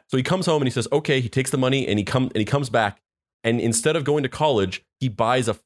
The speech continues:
fancy new Model T car.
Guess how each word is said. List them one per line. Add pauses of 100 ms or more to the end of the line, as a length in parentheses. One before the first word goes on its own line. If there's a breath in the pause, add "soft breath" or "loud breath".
fancy
new
Model
T
car.